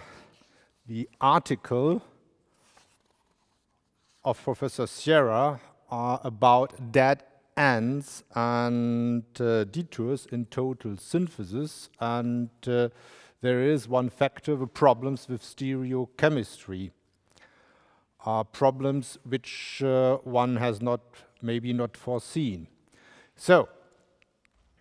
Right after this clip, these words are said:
here in this first reaction, it's about the reduction of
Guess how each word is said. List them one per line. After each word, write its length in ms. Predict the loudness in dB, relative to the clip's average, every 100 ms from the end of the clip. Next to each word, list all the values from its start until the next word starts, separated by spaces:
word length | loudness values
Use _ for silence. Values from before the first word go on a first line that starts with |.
| -20 _ _ _ _ _ _ _ _
here 340 | 2 6 8 6
in 140 | 2
this 240 | -2 -4 -6
first 480 | 0 2 0 -4 -12
reaction, 880 | -6 0 0 -2 -12 -4 0 0 -2 -6 -20 _ _ -6
it's 300 | -6 -6 -12 -12
about 640 | 4 8 8 6 4 -2
the 80 | -4
reduction 720 | -2 -2 0 -2 -6 -10 -6
of 120 | -6